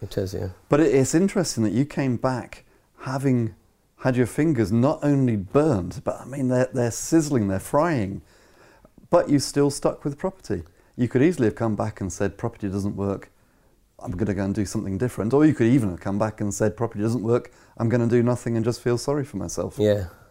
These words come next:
Speaker 1: I
Speaker 2: So,
Speaker 1: guess
Speaker 2: so
Speaker 1: the
Speaker 2: what was behind that? How, how,
Speaker 1: the
Speaker 2: why did you stick with property?
Speaker 1: The main reason I stuck with property is 'cause if you, if you look at the wo-, the rich list in the country or in the world,
Speaker 2: Mm.
Speaker 1: people have either made their money in property
Speaker 2: Mm.
Speaker 1: or if they've made it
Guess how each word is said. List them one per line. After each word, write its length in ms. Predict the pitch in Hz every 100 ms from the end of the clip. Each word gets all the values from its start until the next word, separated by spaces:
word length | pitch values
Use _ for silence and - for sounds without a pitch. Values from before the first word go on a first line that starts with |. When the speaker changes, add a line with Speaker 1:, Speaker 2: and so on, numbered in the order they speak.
| _ _ _ -
Speaker 1:
I 80 | 143
Speaker 2:
So, 120 | -
Speaker 1:
guess 80 | -
Speaker 2:
so 60 | 156
Speaker 1:
the 60 | 160
Speaker 2:
what 120 | 160
was 100 | 143
behind 360 | 156 143 143 143
that? 220 | 127 92
How, 160 | 110 -
how, 120 | 107
Speaker 1:
the 100 | 123 -
Speaker 2:
why 180 | 127 139
did 140 | 127
you 80 | 127
stick 300 | - 135 -
with 140 | 98
property? 440 | - 92 - 92 -
Speaker 1:
The 60 | 139
main 220 | 170 190
reason 240 | 170 131
I 20 | 120
stuck 220 | 143 120
with 80 | 110
property 260 | 123 110 110
is 120 | 101
'cause 160 | 117
if 140 | 120 -
you, 140 | 123 -
if 120 | 107
you 80 | 139
look 160 | 147 -
at 140 | - - _ _ - _ -
the 140 | 120
wo-, 300 | 107 98 123 -
the 80 | 113
rich 240 | 123 127 117
list 220 | 107 113
in 220 | 107 101
the 100 | 104
country 380 | - 113 - 104
or 60 | 98
in 100 | 98
the 80 | 98
world, 400 | 104 101 98 - _ _ _ 101
Speaker 2:
Mm. 80 |
Speaker 1:
people 220 | 107 131 117
have 100 | 113
either 180 | 110
made 280 | 110 120 120
their 80 | 110
money 400 | 110 107 107 98 - _ _ - -
in 200 | 139 139
property 540 | 107 - 101 120 131 - _ -
Speaker 2:
Mm. 220 | 101 85
Speaker 1:
or 380 | 95 113 110 - _ _ -
if 140 | 117
they've 160 | - 113
made 200 | 120
it 80 | 123